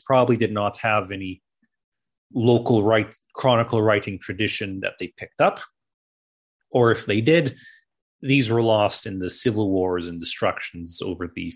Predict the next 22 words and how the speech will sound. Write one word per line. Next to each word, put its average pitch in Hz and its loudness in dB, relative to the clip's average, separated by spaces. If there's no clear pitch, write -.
fourteenth 98 -2
century, 87 -8
especially - -4
following 87 0
the 82 -2
Black 80 -4
Death, - -2
um, 82 -10
or 95 2
in 90 0
the 90 0
Golden 98 0
Horde, 110 2
uh, 87 -4
the 98 -2
invasion 98 0
of 87 -4
Emir 98 -4
Timur, 123 0
Tamerlane, 120 2
uh, 90 -2
a 85 -6